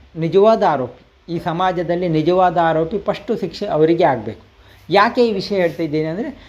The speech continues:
ಇವತ್ತು ಅದರಲ್ಲಿ ಭಾಗವಹಿಸಿದ ಹೆಣ್ಣುಮಕ್ಕಳು ಕಾಲಕ್ಕೋ ಅಥವಾ ಆಸೆಗೋ ದುರಾಸೆಗೋ ಏನಕ್ಕೋ ಅವ್ರ ಜೊತೆ ಒಂದು ಇದು ಮಾಡೋ, ಇಲ್ಲ ಭಯಕ್ಕೋ ಯಾವುದೋ ಒಂದು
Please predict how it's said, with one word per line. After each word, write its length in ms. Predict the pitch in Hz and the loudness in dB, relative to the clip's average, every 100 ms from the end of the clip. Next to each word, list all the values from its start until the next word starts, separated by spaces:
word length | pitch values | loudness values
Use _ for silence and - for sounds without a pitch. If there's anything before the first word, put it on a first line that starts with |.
| - - 151 | -20 -4 2
ಇವತ್ತು 320 | 220 226 339 302 - - _ _ _ _ _ _ | 2 2 -6 -6 -10 -20 _ _ _ _ _ _
ಅದರಲ್ಲಿ 380 | 151 175 220 214 165 | 0 4 4 4 4
ಭಾಗವಹಿಸಿದ 580 | 185 208 208 208 190 165 | 2 2 0 -2 -6 -6
ಹೆಣ್ಣುಮಕ್ಕಳು 540 | 175 185 190 190 190 196 185 156 | -6 -6 -8 -8 -6 -6 0 2
ಕಾಲಕ್ಕೋ 520 | 175 180 180 185 185 196 175 | 4 2 -2 0 0 0 -2
ಅಥವಾ 240 | 175 175 139 165 | 0 2 2 0
ಆಸೆಗೋ 420 | 175 185 160 185 185 156 139 | 0 -2 0 -2 -2 -4 -2
ದುರಾಸೆಗೋ 680 | 160 175 165 180 170 185 190 190 - - - 135 185 | 0 0 0 -2 2 2 0 -4 -18 -20 -10 4 4
ಏನಕ್ಕೋ 340 | 240 254 247 254 - - - 185 | 6 4 2 0 -6 -12 -2 0
ಅವ್ರ 100 | 180 185 | 0 -2
ಜೊತೆ 180 | 185 190 180 | 0 -2 -2
ಒಂದು 180 | 180 175 | 0 0
ಇದು 100 | 175 | 0
ಮಾಡೋ, 200 | 180 190 | 0 0
ಇಲ್ಲ 120 | 185 160 156 | 0 2 4
ಭಯಕ್ಕೋ 400 | 180 180 190 190 160 147 | 4 2 -2 -4 -2 0
ಯಾವುದೋ 220 | 180 214 | 2 2
ಒಂದು 140 | 208 | 0